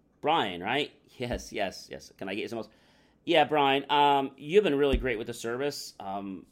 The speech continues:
I just have a request, if I may." "Yeah, anything you want. What can I get you from the kitchen?" "Um,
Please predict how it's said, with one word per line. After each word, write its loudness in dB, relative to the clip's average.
I -4
just -8
have 0
a -4
request, -10
if -18
I -16
may." -20
"Yeah, -4
anything 0
you 0
want. -2
What -10
can -4
I -2
get -8
you -16
from -10
the -8
kitchen?" -8
"Um, -8